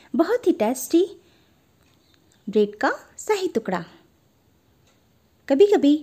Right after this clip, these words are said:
गेस्ट हमारे घर में आ जाते हैं और हमें समझ में नहीं आता कि स्वीट में क्या बनाएं, तो आप ब्रेड का शाही टुकड़ा बनाइए बहुत ही आसानी से और बहुत कम समय में तैयार हो जाता है। तो चलिए स्टार्ट करते हैं। ब्रेड का शाही टुकड़ा बनाने के लिए चाहिए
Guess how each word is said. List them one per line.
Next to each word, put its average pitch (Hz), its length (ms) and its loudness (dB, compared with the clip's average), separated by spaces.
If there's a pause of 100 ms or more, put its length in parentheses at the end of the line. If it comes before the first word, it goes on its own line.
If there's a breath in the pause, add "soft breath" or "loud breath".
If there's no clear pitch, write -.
(280 soft breath)
गेस्ट 330 320 4
हमारे 269 280 4
घर 269 160 -2
में 294 260 0 (600 soft breath)
आ 226 120 0
जाते 294 360 2
हैं 359 180 4
और 294 160 2
हमें 349 140 8
समझ 349 320 6
में 415 80 0
नहीं 311 140 6
आता 226 220 -4
कि 415 120 0
स्वीट 339 280 2
में 359 100 4
क्या 277 160 -2
बनाएं, 196 300 -6 (500 soft breath)
तो 226 60 -2
आप 202 100 -6
ब्रेड 202 220 -2
का 214 80 -6
शाही 214 240 -6
टुकड़ा 277 260 -2
बनाइए 285 580 0
बहुत 294 340 -2
ही 339 60 6
आसानी 247 380 2
से 339 160 0
और 349 200 0
बहुत 440 300 -2
कम 285 120 2
समय 233 260 -2
में 285 140 -2 (180)
तैयार 208 280 4
हो 196 80 -4
जाता 175 300 -14
है। 175 140 -16 (460 soft breath)
तो 269 60 -4
चलिए 302 600 2
स्टार्ट 180 340 -2
करते 175 260 -8
हैं। 170 200 -10 (540 soft breath)
ब्रेड 185 180 0
का 226 120 0
शाही 233 280 -2
टुकड़ा 349 240 0
बनाने 330 320 4
के 330 100 -2
लिए 320 120 4
चाहिए 330 420 -2